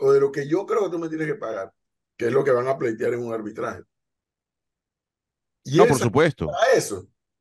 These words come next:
Speaker 1: para eso, para esa eventualidad, hay que estar preparado. Y yo escucho aquí a gente ayer, "No, no, no, qué carajo, que hagan lo que quieran". Espérate, tú tienes una posibilidad de ganar el arbitraje,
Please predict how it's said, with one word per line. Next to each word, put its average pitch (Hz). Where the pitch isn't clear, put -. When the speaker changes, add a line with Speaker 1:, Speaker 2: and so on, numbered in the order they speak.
Speaker 1:
para 156
eso, -
para 123
esa 151
eventualidad, 123
hay 120
que 131
estar 117
preparado. 104
Y 120
yo 175
escucho 208
aquí 175
a 190
gente 190
ayer, 180
"No, 117
no, 170
no, 208
qué 87
carajo, 170
que 110
hagan 131
lo 202
que 185
quieran". 214
Espérate, 143
tú 110
tienes 143
una 190
posibilidad 117
de 185
ganar 151
el 143
arbitraje, 107